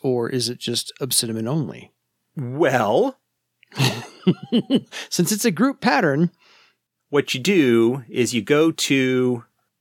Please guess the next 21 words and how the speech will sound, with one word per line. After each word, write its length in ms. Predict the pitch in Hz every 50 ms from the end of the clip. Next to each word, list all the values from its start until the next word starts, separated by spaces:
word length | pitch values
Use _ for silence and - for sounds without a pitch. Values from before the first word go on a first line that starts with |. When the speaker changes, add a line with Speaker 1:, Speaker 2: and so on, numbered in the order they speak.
| _ -
Speaker 2:
the 680 | - 107 - 127 120 113 110 110 110 110 110 110 110 98 - _ _ _ _ _ _ _ _ _
back 440 | 220 139 101 - 180 240 247 - -
part 380 | - - 143 127 117 117 - - _ _ -
of 340 | 120 120 113 107 98 - _
the 420 | - - 110 107 107 101 101 95 - _ _ _ _ _ _ _ _ -
Mystic 280 | - 131 - - - -
Paths 280 | 127 127 117 117 95
book. 340 | - - 92 90 - - - _ _ _ _ _ _
Speaker 1:
Yes. 280 | - - 95 69 - - _ _ _ _ _ _ _ _ -
Speaker 2:
And 280 | - 120 113 113 110 107
you 180 | 117 117 113
go 360 | 107 104 131 131 131 143 151 143
to 760 | 147 - - - 131 123 120 117 117 117 117 113 110 104 _ _ _ _ _ _ _ -
the 640 | 107 101 101 123 120 117 113 110 107 107 98 95 - _ _ - _ -
back 400 | 120 - 127 135 156 170 - -
section 460 | - - 165 139 - - 143 131 123
of 180 | - 131 113 -
the 140 | - 120 117
Talent 440 | - - - 156 151 143 127 113
Knacks 600 | 113 117 123 135 147 - - - - - - - _ _ _ _ _ _ _ _ _
chapter, 840 | - - - - - 139 127 117 - - - 90 87 90 110 147 -